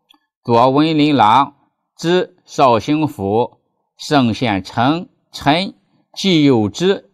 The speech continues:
校正”字样。季友之这个人啊，做一些工作啊。此种即刊版始末，遂以韩汾楼印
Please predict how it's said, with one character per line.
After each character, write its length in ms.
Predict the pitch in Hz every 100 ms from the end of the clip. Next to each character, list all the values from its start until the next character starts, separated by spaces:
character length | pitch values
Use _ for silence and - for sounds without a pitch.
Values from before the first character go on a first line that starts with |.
| _
校 320 | - 151 101
正” 340 | 104 151 90 80
字 140 | 117
样。 220 | 107 90 _ _ _ _ _ _ _ _ _
季 120 | 117
友 160 | 101
之 120 | 98 127
这 60 |
个 80 | 120
人 180 | 98 95
啊， 200 | 87 87 _ _ _ _ _
做 140 | 104
一 20 |
些 100 | 90
工 220 | 87 98 95
作 160 | 87 _
啊。 280 | 104 87 - _ _ _ _ _ _ _ _ _
此 160 | 202
种 400 | 175 131 147 147 - _ _ _ _ _ _ _ _ _ _ _ _ _ _
即 420 | - 156 139 110 95
刊 580 | - - 147 165 156
版 380 | 143 131 143 - _ _
始 320 | - - 101
末， 360 | 135 151 92 - _ _ _
遂 160 | 135 123
以 480 | 113 113 143 - - _ _ _ -
韩 200 | 170 175
汾 200 | 143 127
楼 380 | 127 147 160 -
印 500 | - 120 139 113 -